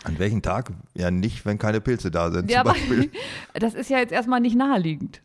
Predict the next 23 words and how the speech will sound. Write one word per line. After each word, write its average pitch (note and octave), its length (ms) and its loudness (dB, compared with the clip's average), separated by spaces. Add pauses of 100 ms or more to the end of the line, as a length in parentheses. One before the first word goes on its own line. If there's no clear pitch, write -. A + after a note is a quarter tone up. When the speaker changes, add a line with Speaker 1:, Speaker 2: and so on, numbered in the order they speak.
(120)
Speaker 2:
trocknen F3+ 380 4
Speaker 1:
Äh. - 20 0
Speaker 2:
und F3 160 -2
rauchen. D#3+ 240 -2
Das E3 100 -2
muss G3+ 140 2
ja G#3+ 100 2
irgendjemand A3+ 460 4
mal G#3 60 4
rausgefunden A3+ 640 2
haben, B3 300 0 (320)
dass G3 200 0
das - 280 -2
scharfes F#3+ 360 0
Zeug C#4 240 2
ist. - 200 -4 (360)
Speaker 1:
Äh, F#2+ 140 2
ich - 160 -2
weiß B2 240 0
nur C#3 200 2
von B2 260 -2
den, A#2 300 0
äh, G2 340 -2